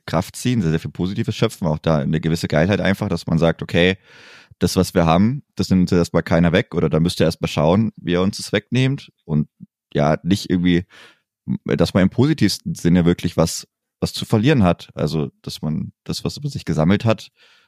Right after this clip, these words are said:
mit allem, was man hat, verteidigt und dann einfach sagt, ja, da müsst ihr erst mal schauen,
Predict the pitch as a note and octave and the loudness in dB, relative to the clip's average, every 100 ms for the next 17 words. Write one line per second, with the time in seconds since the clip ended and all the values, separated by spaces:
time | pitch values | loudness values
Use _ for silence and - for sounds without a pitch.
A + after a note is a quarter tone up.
0 | _ - - D#2+ F#2+ F#2+ - F2+ D#2 - | _ -8 -2 2 4 2 2 0 0 -2
1 | E2 E2 D#2+ A2+ - - - D#2 D#2+ D#2+ | -4 0 2 0 -4 -12 -8 -4 0 0
2 | E2+ D#2+ E2+ - D2 E2+ - E2 E2+ - | 0 0 -2 0 0 0 -4 -6 -8 -2
3 | E2+ F2+ - F#2+ G2 F#2 G2+ G#2+ | 0 0 0 -2 2 4 4 0